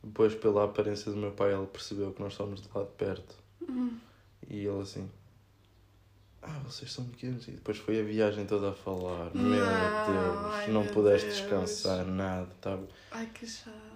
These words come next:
Speaker 1: O, é, é mesmo daqueles gajos que não desejas ter no avião.
Speaker 2: Ai, meu Deus, ok.
Speaker 1: Então aí,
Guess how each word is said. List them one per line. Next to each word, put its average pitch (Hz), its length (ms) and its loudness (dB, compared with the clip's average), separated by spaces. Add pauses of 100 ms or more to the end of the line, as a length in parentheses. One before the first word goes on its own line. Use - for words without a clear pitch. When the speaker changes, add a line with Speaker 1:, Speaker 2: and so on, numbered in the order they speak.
(380)
Speaker 1:
O, 95 200 -4
é, 104 280 4
é 110 40 6
mesmo 107 220 0
daqueles 107 300 -4
gajos 101 200 0
que - 120 -8
não 101 120 -2
desejas 98 400 -2
ter 101 140 0
no 95 140 -2
avião. 92 280 -4 (220)
Speaker 2:
Ai, 220 340 -4
meu 208 120 -10 (200)
Deus, - 40 -16 (120)
ok. - 140 -10
Speaker 1:
Então 101 380 -6
aí, 101 440 -6